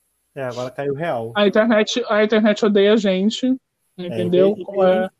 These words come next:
Speaker 1: infelizmente a internet
Speaker 2: Você
Speaker 1: é,
Speaker 2: está
Speaker 1: é homofobia,
Speaker 2: certíssimo.
Speaker 1: né?
Speaker 2: Eu vou esperar ele voltar pra gente encerrar.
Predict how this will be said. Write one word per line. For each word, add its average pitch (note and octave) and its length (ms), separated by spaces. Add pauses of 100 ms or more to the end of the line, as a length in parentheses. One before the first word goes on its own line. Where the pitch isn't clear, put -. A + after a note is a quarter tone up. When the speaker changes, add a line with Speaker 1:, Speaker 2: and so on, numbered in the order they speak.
Speaker 1:
infelizmente E3+ 400
a F3+ 40
internet E3 380
Speaker 2:
Você F#3+ 180
Speaker 1:
é, - 20
Speaker 2:
está G3 180
Speaker 1:
é G#3 40
homofobia, E3+ 680
Speaker 2:
certíssimo. B2 120
Speaker 1:
né? C#3+ 240 (1300)
Speaker 2:
Eu G3+ 80
vou G#3 100
esperar G#3+ 360
ele G3+ 100
voltar F#3+ 380
pra F#3+ 140
gente F#3 220
encerrar. F#3 640